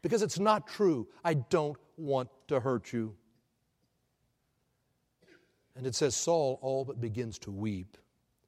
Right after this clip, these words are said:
to hear what David has to say, to know what he was doing.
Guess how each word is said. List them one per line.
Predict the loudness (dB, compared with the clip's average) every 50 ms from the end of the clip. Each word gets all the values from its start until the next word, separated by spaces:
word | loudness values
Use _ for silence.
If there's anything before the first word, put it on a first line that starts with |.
| _ _ _ _ _ _ _ _ _ _ _ -8
to | -4 -4
hear | -2 0 0 2 2 2 2 0
what | -2 -2 -4 -4 -4
David | -2 0 0 0 -2 -4
has | -4 -6 -8 -8 -8 -10
to | -8 -6
say, | -4 -4 -4 -6 -8 -10 -14 -20 _ _ _ _ _ _ _ _ _ _ _ _ _
to | -10 -6 -4
know | -4 -4 -2 0 0 0 0 0
what | -2 -2 -4
he | -4 -2
was | -4 -4 -6 -6
doing. | -4 -4 -4 -4 -6 -8 -12 -16 -18